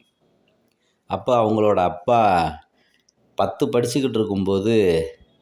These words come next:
"எம்மா, சினிமா நடிக்கிறியான்னு?" கேட்டதுக்கு, "எப்பா, நான் படிக்கணும்ப்பா, எனக்கு சினிமாவே வேண்டான்னு" சொன்ன சீதா, ஆண் பாவம் அப்படிங்கிற படத்துக்கு, யாருன்னா, நம்ம பாண்டியராஜன் தான் அந்த படத்தோட இயக்குனர். அவரு போய்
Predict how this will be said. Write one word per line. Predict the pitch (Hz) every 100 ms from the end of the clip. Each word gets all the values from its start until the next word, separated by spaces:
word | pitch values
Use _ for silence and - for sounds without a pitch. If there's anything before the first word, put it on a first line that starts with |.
| -
"எம்மா, | 92 101 104
சினிமா | - 101 117 120
நடிக்கிறியான்னு?" | 104 95 95 98 101 101
கேட்டதுக்கு, | 90 90 90 90 92 98 92
"எப்பா, | 85 82 98
நான் | 92 82
படிக்கணும்ப்பா, | 90 95 107 110 101 92 110
எனக்கு | 101 82 -
சினிமாவே | 98 104 101 104
வேண்டான்னு" | 87 98 104 107 107
சொன்ன | 104 - 87 160
சீதா, | - 95 85 - 80 98 - - _ - _ _ _ _
ஆண் | - 104 139 135
பாவம் | 123 113 120 110 92
அப்படிங்கிற | 98 98 92
படத்துக்கு, | 85 90 - 87 85 90 117 - _ _ _ _ _ _
யாருன்னா, | - 95 107 104 123
நம்ம | 120 98 90 -
பாண்டியராஜன் | 90 123 127 113 104 92 95
தான் | 104
அந்த | 104 90 90
படத்தோட | 92 - 98 85 80 78 - - - _ _ _ _ _ _ _
இயக்குனர். | 92 107 98 87 73 - _ _ _ _ _ _
அவரு | - 95 107 101
போய் | 117 127 131